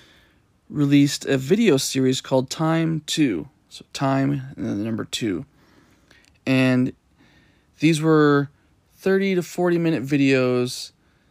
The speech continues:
They released either monthly or bi-monthly. They were done through mail order and through a subscription. You could, you could sign up, pay for it monthly, and then each month or every other month you get a video. And each one was a topic of, you know,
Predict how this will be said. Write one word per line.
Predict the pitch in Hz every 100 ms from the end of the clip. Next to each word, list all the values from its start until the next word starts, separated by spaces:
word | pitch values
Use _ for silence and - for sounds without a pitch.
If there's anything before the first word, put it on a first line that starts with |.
| _ _ _
They | -
released | 127 127 131 - -
either | - 139 147
monthly | 143 185 233 - 240
or | 175
bi-monthly. | 127 - 135 139 135 135 135 139 139 135 135 _ - - _
They | 123
were | 123 120 _ _
done | 147 160
through | 156 143
mail | 139 143 143
order | 139 139 143 147 143 _ _ _ _
and | - 127
through | 127
a | 120
subscription. | - - - 135 120 - - - - _ _ _ _ _
You | -
could, | 127 - - -
you | -
could | - - _ _ _
sign | - 151 143 139
up, | 131 - _
pay | - 131 127
for | - 127
it | 120
monthly, | 127 127 - 120
and | 117 117
then | 110 92 -
each | 120 - -
month | 117 117 117 -
or | 107
every | 107 107
other | 107
month | 110 -
you | 95
get | 101
a | -
video. | 135 123 85 67 69 _ _ _ _ _ _ _ -
And | -
each | 165 160
one | 156 139
was | 131
a | 127
topic | - 135 127 123 117
of, | 113 -
you | 110
know, | 101 139